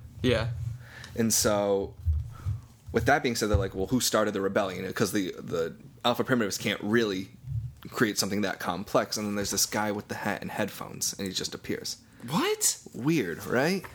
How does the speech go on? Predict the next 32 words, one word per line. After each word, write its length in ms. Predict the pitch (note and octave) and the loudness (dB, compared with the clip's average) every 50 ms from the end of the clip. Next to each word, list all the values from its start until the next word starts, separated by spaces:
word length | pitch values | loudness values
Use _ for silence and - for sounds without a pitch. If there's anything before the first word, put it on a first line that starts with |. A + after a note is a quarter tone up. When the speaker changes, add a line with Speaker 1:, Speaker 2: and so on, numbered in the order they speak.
| - - - - - - - - - - - - - - - - | -20 -8 -4 -4 -2 -2 -4 -8 -12 -14 -16 -18 -18 -20 -4 0
Speaker 2:
And 80 | B2 C3 | 2 2
he 40 | B2 | 4
talks 300 | - E3 D#3+ D#3 - C3 | 4 4 2 2 2 2
very 320 | B2 C#3 C#3 D3 D#3+ D#3+ | 4 6 6 6 4 2
plain, 580 | D#3 - - D3+ C3+ A#2 A2 A2 G#2+ G#2+ G#2+ - | 0 0 -2 0 2 2 2 2 0 -2 -2 -4
so 420 | - - A#2+ G#2+ G#2 G#2 G2 - - | -2 0 2 2 4 2 2 0 -2
later 400 | - - B2 B2 A#2+ A#2+ A#2 A2+ | -2 0 2 2 4 2 2 2
on, 440 | A2+ A2+ A2+ A2 A2 F#2 C2+ - - - - - - | 0 0 0 0 0 -2 -4 -8 -12 -14 -18 -14 -4
you 140 | - A2 G#2 | -2 0 2
know, 260 | G2+ G2 G2 G2+ G#2 - F2+ | 2 2 2 2 0 0 0
now 280 | A2+ A2+ G#2+ A2 A2 | 0 2 4 4 4
they're, 240 | A2 A2+ A2 A2 - - - | 4 4 2 2 0 -4 -4
now 220 | A2+ A#2 A2+ A2 | 0 2 2 4
the 100 | G#2+ G#2+ | 2 2
king 280 | G2+ - - - A#2 G#2+ | 0 0 0 0 0 2
has 180 | G#2+ G#2+ - - | 2 0 0 2
to 80 | - G2+ | 0 2
wrestle 500 | G2+ G#2 G#2 - - A2 G2 F#2+ F#2+ F#2+ | 2 2 2 2 2 2 2 2 2 0
with, 220 | G2+ F#2+ - - | 0 -2 0 0
like, 140 | G2+ G2 G2 | -2 -2 0
how 140 | - G2 G2 | 0 0 0
is 100 | G2 - | 0 0
this 100 | G#2 - | -2 -2
gonna 240 | - G#2+ F#2+ F#2+ G2 | -2 -2 -2 0 0
work, 300 | G2+ G#2 G#2 G2 F#2+ - | 2 2 2 2 0 -2
and 180 | G2 G2 G2 F#2 | -4 -6 -4 -2
do, 180 | - F#2+ F#2+ | -2 -2 -2
does 340 | F#2+ - - - G#2 G2+ - | -2 0 0 2 2 2 2
he 60 | A#2 A2 | 0 0
use 280 | G2+ G2 G2 G2+ G2 - | 0 0 0 -2 -2 -2
Black 300 | - G#2 G2+ G2+ - - | -2 0 0 0 0 0
Bolt's 260 | - G2+ G2 - - | 0 0 0 0 -4